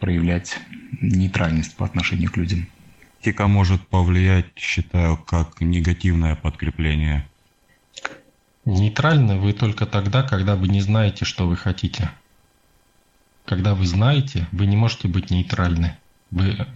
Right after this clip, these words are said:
Speaker 3: непрерывно создаёте свою реальность, зная, что вы хотите.
Speaker 1: Ну, допустим, мне нравится, когда люди выражают своё творчество в любом его виде.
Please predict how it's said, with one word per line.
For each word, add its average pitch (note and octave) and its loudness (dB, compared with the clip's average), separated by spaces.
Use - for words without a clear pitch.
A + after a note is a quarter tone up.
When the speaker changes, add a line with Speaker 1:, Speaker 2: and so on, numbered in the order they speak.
Speaker 3:
непрерывно G#2+ 0
создаёте F#2 -2
свою F2 0
реальность, F2 -2
зная, F2+ 2
что - -2
вы E2 -2
хотите. - -6
Speaker 1:
Ну, F2+ 2
допустим, F2+ -2
мне F#2 4
нравится, F#2 0
когда E2+ -2
люди A2 0
выражают F#2+ 0
своё F2+ 0
творчество G2+ -4
в E2+ -2
любом G2 2
его F2 0
виде. F2 -2